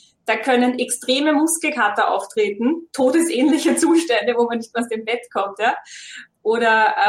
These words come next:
ähm, Haut, Hautschmerzen, die, die, diese Hautsensitivitäten, beziehungsweise extreme grippeähnliche Zustände, wenn die Nebennieren, wenn's für, für die Nebennieren zu viel war.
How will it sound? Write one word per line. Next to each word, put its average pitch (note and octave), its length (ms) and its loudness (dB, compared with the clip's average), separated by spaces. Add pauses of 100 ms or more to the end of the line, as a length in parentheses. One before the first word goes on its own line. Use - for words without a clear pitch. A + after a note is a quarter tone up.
(100)
ähm, A3 300 -6 (540)
Haut, A#3+ 280 0 (320)
Hautschmerzen, A#3 1080 -2
die, A3+ 340 -4
die, G#3 180 -16
diese G#3 320 -10
Hautsensitivitäten, A3 1500 -4 (380)
beziehungsweise A3+ 840 0 (560)
extreme B3+ 760 -2
grippeähnliche C4 960 -2
Zustände, A#3 920 -2
wenn A3+ 160 0
die A3 120 -4
Nebennieren, A#3+ 760 2 (220)
wenn's G#3+ 220 -6 (120)
für, A3 180 -8
für - 140 -14
die G#3 80 -6
Nebennieren B3+ 380 0
zu B3 100 -12
viel B3 300 -4
war. A3+ 180 0